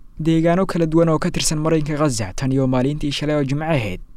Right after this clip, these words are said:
Sidoo kale, muqaawamada Falastiin ayaa baahisay muuqaal laga soo qaaday weerar dhowaan lagu cadaabay askar badan oo ka tirsan dulmufalayaasha cadowga Yahuudda,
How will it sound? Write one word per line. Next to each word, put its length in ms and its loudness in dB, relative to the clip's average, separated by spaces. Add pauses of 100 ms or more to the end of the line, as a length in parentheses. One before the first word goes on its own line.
(120)
Sidoo 280 2
kale, 220 2
muqaawamada 540 2
Falastiin 420 -4
ayaa 260 0
baahisay 440 0
muuqaal 380 0
laga 180 0
soo 200 -2
qaaday 320 -4
weerar 300 2
dhowaan 380 0
lagu 180 0
cadaabay 400 0
askar 280 -4
badan 240 -2
oo 100 -2
ka 120 -8
tirsan 300 -4
dulmufalayaasha 760 -4
cadowga 280 0
Yahuudda, 480 2